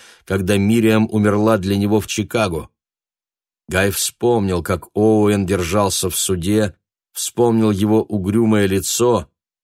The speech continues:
то, как спокойно и прямо он отвечал на вопросы, пока не заговорил о ревности. Кто знает, что на самом деле творилось у него в душе? «Оуэн»,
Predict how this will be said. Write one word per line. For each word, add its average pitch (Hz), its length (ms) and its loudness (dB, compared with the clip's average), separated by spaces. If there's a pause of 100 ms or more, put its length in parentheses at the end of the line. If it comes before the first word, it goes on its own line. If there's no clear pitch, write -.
(120)
то, 101 140 -2
как 98 200 -4
спокойно 104 680 0
и 98 40 0
прямо 104 440 0
он 101 180 0
отвечал 101 580 -2
на 98 120 0
вопросы, 104 680 -2 (300)
пока 95 300 -2
не 98 120 0
заговорил 101 560 0
о 104 80 2
ревности. 101 640 -2 (720)
Кто 64 180 -2
знает, 92 520 -4
что - 240 -4
на 92 100 -4
самом 90 480 -2
деле 87 260 -2
творилось 90 640 -4
у 87 40 -6
него 87 240 -2
в 76 60 -10
душе? 85 460 -6 (920)
«Оуэн», 87 1000 0